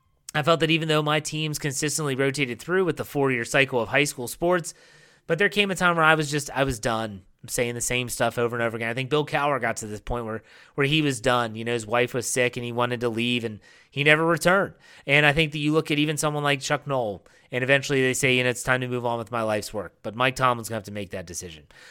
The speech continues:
Last one here from Tyler. He said, Tyler Snavely, "Do you remember the unwavering feeling when the Steelers were down that they could right the ship? When injuries seemed to produce the next Steelers hero and the team could rally? Fragile is the perfect word.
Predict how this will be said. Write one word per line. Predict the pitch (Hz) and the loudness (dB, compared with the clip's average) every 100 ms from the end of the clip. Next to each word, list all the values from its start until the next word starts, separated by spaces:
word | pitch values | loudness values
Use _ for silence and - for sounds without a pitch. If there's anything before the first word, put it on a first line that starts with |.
| - | -4
Last | 151 196 190 185 | 4 6 6 2
one | 170 | 0
here | 151 156 | 2 2
from | - 127 | 0 -6
Tyler. | - 143 139 135 120 110 - _ _ 147 | -6 -4 -2 0 0 -2 -8 _ _ -2
He | 147 | 0
said, | 151 143 135 | 2 0 2
Tyler | 139 147 127 | 2 2 2
Snavely, | 135 110 87 90 | -2 -4 -6 -6
"Do | 147 | -2
you | 226 | 2
remember | 233 202 190 185 | 2 2 0 0
the | 170 | -2
unwavering | 139 147 139 165 170 175 156 | -2 -2 2 0 0 -4 -4
feeling | 147 135 120 120 | -2 0 0 -4
when | 120 | -6
the | |
Steelers | 113 139 135 135 | -6 -2 0 0
were | 127 | -4
down | 113 117 110 101 - - - | -6 -4 -6 -8 -14 -16 -6
that | 123 | 4
they | 139 | 4
could | 139 113 | 4 0
right | 120 120 | -2 -2
the | 110 | -6
ship? | - 90 - _ - | -6 -6 -10 _ -6
When | 139 165 | -2 0
injuries | 190 214 180 147 117 | 2 2 4 4 2
seemed | 151 147 | -2 -2
to | |
produce | 135 147 143 135 | -4 -2 -2 -2
the | 127 | -4
next | 123 147 147 - | -2 -2 -2 -4
Steelers | 156 143 135 131 | 0 0 0 -2
hero | 139 131 104 95 | -2 -2 -2 -4
and | 104 | -8
the | |
team | 104 151 151 139 | -6 0 0 0
could | 135 113 113 | -4 -2 -2
rally? | 117 104 95 78 _ - - - | 0 0 -6 -12 _ -20 -20 -10
Fragile | - 160 170 151 160 | 2 6 6 6 4
is | 156 | 2
the | 156 | 0
perfect | - 143 135 131 | -4 -6 -4 -8
word. | 107 104 95 82 | -2 -2 -2 -6